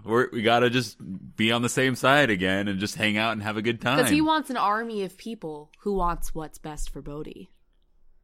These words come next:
Speaker 1: Yeah. So, and he likes Utah. He likes Utah.
Speaker 2: Yeah.
Speaker 1: I think he has kind of a, there's a thing there. That's, that's
Speaker 2: Yeah.
Speaker 1: his whole thing. So, like, I feel like that's sort of his short-term goal is, like, "Okay,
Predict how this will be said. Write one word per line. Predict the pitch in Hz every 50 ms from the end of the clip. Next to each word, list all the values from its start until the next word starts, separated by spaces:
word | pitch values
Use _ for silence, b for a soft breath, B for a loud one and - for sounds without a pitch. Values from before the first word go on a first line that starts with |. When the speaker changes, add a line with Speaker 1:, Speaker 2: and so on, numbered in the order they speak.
| _ _ - -
Speaker 1:
Yeah. | 120 147 131 87 - - - - - - -
So, | 117
and | 107 110 117 117
he | 120
likes | 120 120 127 139 - -
Utah. | 165 190 196 - 113 90 82 - - -
He | 113 117
likes | 120 131 135 135 - -
Utah. | 110 87 - - - - - - _ _ _
Speaker 2:
Yeah. | - 175 165 160 78 64 71 87 87 185
Speaker 1:
I | 185 _
think | - 98 90
he | - -
has | 92 92 92 90 85
kind | - 101 90 85
of | 82 80
a, | 80 78 76 78 85 -
there's | - - 92 92 101
a | 113
thing | - 214 226 190 110
there. | 85 143 -
That's, | - 90 95 - -
that's | - 180 180 175 180
Speaker 2:
Yeah. | 175 196
Speaker 1:
his | 247
whole | 170 92 90
thing. | - 170 220 -
So, | - 92
like, | 92 92 87 - _ b b b b b b b
I |
feel | - 104 101
like | 98 90 - - - -
that's | - 107 104 -
sort | - - 98
of | 92 87 78 - - _ _ _ _ _ _ _ _ _ _ _ _ _ _ _
his | - 113 101 -
short-term | - 151 147 131 - - 120 110 98 95
goal | 95 90 90 87 85 82
is, | 78 82
like, | 85 80 - - -
"Okay, | 107 98 - - - - -